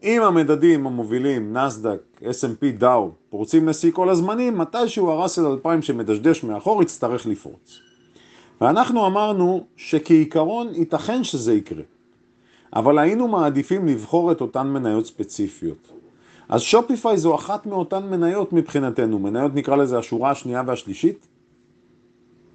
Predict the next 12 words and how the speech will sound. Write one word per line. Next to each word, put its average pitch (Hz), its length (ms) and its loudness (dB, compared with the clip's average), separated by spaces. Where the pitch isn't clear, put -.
שהיא 170 460 6
כן 214 360 -2
מגיבה 123 760 -2
בעצימות 123 1040 -2
ובצורה 117 880 0
מוגברת. 117 1000 0
זאת 165 280 6
אומרת, 180 440 2
הריצה 160 540 0
של 214 220 0
המדדים 160 600 2
לשיאים, 139 600 2